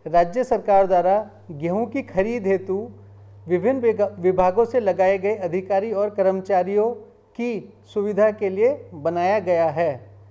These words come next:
जैसा कि आपको मालूम है, इस वर्ष बीस अप्रैल से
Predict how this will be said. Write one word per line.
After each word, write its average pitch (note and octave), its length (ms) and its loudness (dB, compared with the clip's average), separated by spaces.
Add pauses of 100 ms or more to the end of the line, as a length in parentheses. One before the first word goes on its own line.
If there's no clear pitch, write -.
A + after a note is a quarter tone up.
(300)
जैसा F#3+ 320 2
कि B3+ 160 -4
आपको G#3 340 2
मालूम G#3+ 440 2
है, F#3 280 -4 (360)
इस A#3 200 -4
वर्ष G#3 420 0 (220)
बीस G#3+ 380 -6
अप्रैल G3+ 420 2
से G3 440 -4